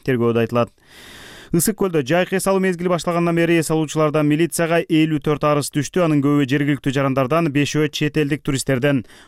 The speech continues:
Бул тууралуу Ысык көл облустук ички иштер башкармалыгынын өкүлү Сталбек Усбакунов билдирди. Анын айтымында, түшкөн арыздардын басымдуу бөлүгү уурдоо фактысына байланыштуу. Арыздардын алтоо боюнча кылмыш иши козголду. Кайрылгандардын көбү арыздарын кайра алып жаткандыктан иш козголгон эмес.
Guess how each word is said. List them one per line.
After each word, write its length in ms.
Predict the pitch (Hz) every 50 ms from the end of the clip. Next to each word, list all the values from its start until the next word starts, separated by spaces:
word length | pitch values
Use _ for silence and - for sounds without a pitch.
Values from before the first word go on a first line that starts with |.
| -
Бул 160 | - 160 165
тууралуу 380 | - 165 170 170 175 175 185 -
Ысык 160 | 151 131 143 -
көл 160 | 170 160 160
облустук 300 | 147 147 139 - 160 151
ички 160 | 143 - 156
иштер 220 | 143 - 160 147 139
башкармалыгынын 680 | 147 139 - - 147 143 147 143 143 139 131 143 139 139 135 127
өкүлү 180 | - 139 139
Сталбек 400 | 143 127 - 139 135 127 135 131 - 165
Усбакунов 480 | 127 - 135 135 123 - - 131 127 -
билдирди. 460 | - 135 127 127 123 117 139 131 107 - - - - - - - -
Анын 180 | 170 180 180
айтымында, 320 | 175 - 156 156 151 156 156 -
түшкөн 240 | - - 165 151 147
арыздардын 380 | 143 135 127 151 147 131 143 135
басымдуу 380 | 135 143 135 - 151 143 139 143 139
бөлүгү 240 | 143 139 135 156 165 - -
уурдоо 400 | 165 151 156 151 131 143 147 143
фактысына 460 | - - 139 127 - - - 139 135 123
байланыштуу. 640 | 135 135 131 135 135 135 127 - - 170 156 123 110 - _
Арыздардын 500 | - 120 127 123 113 131 131 123 127 127
алтоо 300 | 135 143 135 - 160 160
боюнча 260 | 165 165 160 - 180 170
кылмыш 400 | - - 143 135 143 135 135 160
иши 320 | - 131 - 131 131 131
козголду. 560 | - - - 135 120 120 123 127 127 143 120 - - - - - - - - - 165
Кайрылгандардын 560 | 170 175 175 160 165 156 151 151 151 151 139
көбү 320 | 120 139 143 139 151 156 151 143
арыздарын 340 | 127 120 139 139 139 135
кайра 320 | - - 139 135 139 143 135
алып 80 | -
жаткандыктан 540 | - 127 - - 131 120 - - 143 139 135 139
иш 140 | 131 - -
козголгон 480 | 143 123 113 120 113 120 127 123 123
эмес. 300 | 127 131 131 - - -